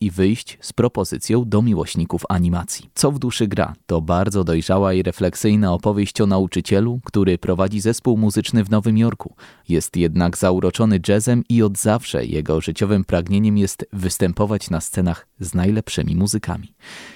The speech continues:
Kiedy jest to krok od spełnienia tych marzeń,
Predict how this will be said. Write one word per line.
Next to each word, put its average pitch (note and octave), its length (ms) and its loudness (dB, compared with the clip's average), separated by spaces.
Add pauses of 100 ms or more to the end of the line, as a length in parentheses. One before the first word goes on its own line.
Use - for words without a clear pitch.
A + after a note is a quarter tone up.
(140)
Kiedy F#2+ 280 2
jest D#2 240 -2
to C#2 120 -2
krok G2+ 380 -2
od - 140 -12
spełnienia F2+ 500 2
tych - 200 -4
marzeń, A2 400 2